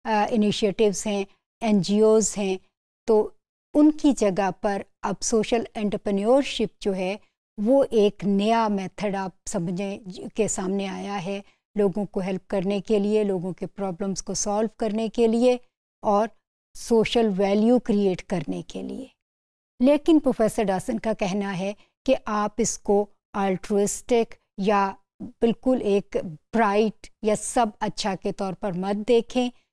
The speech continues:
क्योंकि कुछ अनफोर्सीन नेगेटिव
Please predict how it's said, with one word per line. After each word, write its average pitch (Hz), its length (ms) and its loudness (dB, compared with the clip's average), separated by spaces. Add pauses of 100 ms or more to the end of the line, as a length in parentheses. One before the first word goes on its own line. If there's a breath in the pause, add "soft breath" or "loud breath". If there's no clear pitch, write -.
(120)
क्योंकि 240 540 4 (400)
कुछ - 240 -2 (180)
अनफोर्सीन 214 1200 0 (460)
नेगेटिव 226 600 2